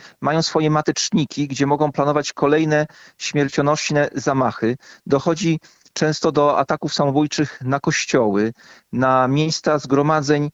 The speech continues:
chrześcijan. Doszło nawet do ataku terrorystycznego na plac zabaw, na którym, y, matki z dziećmi,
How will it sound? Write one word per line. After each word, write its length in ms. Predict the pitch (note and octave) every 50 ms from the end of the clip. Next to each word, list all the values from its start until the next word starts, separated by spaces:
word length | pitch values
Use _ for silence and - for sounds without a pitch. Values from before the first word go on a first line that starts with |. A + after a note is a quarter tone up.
| _ _ _
chrześcijan. 720 | - - - D3 C3+ - - - - A2+ A2+ G#2+ A2 B2 - - - - - - _ _ _ _ - -
Doszło 320 | - C#3+ D3 - - D#3+
nawet 260 | D#3 D#3 D#3 D#3+ C#3+
do 340 | C3+ D3 C#3+ C#3+ C#3+ C#3+ C#3+ - _ _ _ _ _ _ _ -
ataku 500 | B2+ C3 - - D#3+ D#3 - - D#3 C#3+
terrorystycznego 880 | - D#3+ C#3 C3+ C#3 D3 C3 - - - - - D3+ C#3+ C#3 E3 E3+
na 340 | E3 D3+ C#3 C#3+ C#3+ C#3+ D3 - _ - - -
plac 260 | - D3+ D#3 D#3+ B2+
zabaw, 640 | - - F3 E3+ D#3+ C#3+ C#3+ D3+ E3 - - - - _ _ _ _ _
na 160 | - C3+ C3+
którym, 380 | - - - D3+ D3 D3 D3 D3+ - - - - - - _ _ _ _ - B2
y, 400 | A#2+ A#2+ A#2+ A#2+ A#2+ A#2+ A#2+ A2+ - - - - A#2+ - - - _ _ _ _ _ _ _ _ _ - - -
matki 560 | - B2 C3+ C#3+ D3+ - - - - D3 C#3+ C3
z 60 | -
dziećmi, 720 | A#2+ A#2 C#3 D3+ C#3+ - - - C3+ C3+ C#3+ D3+ E3